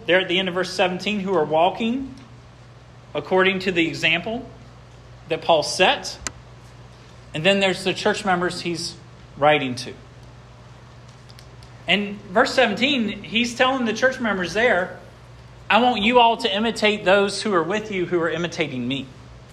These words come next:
'Cause Paul had been there. I can't remember if he started the church in Corinth or not. I should have looked that up. But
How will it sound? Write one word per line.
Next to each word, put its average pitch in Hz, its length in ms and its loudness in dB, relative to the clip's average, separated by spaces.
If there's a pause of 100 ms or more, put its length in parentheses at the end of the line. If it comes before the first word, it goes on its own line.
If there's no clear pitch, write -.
(760)
'Cause - 180 -6
Paul 214 440 2
had 190 120 -2
been 254 220 2
there. 285 340 2 (2000)
I 185 60 -4
can't 370 320 0
remember 226 300 2
if 175 100 -4
he 196 80 -6
started 202 400 -2
the 196 60 -6
church 202 320 -6
in 170 80 -8
Corinth 196 320 -6
or 160 60 -4
not. 170 280 -2
I 139 40 -8
should - 180 -8
have 180 100 -2
looked 170 160 -4
that 160 160 2
up. - 360 0 (840)
But 196 320 2